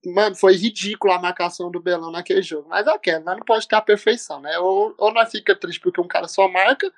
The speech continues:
ou a gente fica triste porque um cara só ataca. A gente não vai ter esses dois caras. Se fosse isso, não tava na Série B, como a gente falava do Maguinho, né? <laughs> Mas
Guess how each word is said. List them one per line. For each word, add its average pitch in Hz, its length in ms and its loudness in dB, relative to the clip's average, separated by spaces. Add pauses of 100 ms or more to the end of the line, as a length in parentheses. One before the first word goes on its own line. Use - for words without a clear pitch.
(180)
ou 240 80 4
a 247 100 6
gente 240 200 -6
fica 226 240 -2
triste 226 240 -14
porque 247 180 -8
um 233 80 -4
cara 233 200 2
só 233 200 2
ataca. 160 400 -2
A 160 40 -6
gente 180 200 -10
não 208 60 -8
vai 220 160 0
ter 202 120 -2
esses 202 180 -14
dois 202 240 0
caras. - 320 0 (440)
Se 180 80 -4
fosse 196 340 2
isso, 208 320 -2
não 226 120 0
tava 202 200 4
na 208 120 4
Série 208 260 0
B, 151 240 2
como 170 220 -2
a 170 80 -2
gente 165 220 -4
falava 165 320 2
do 165 80 -12
Maguinho, 147 460 0
né? 143 120 -6 (100)
<laughs> - 640 2
Mas 156 400 6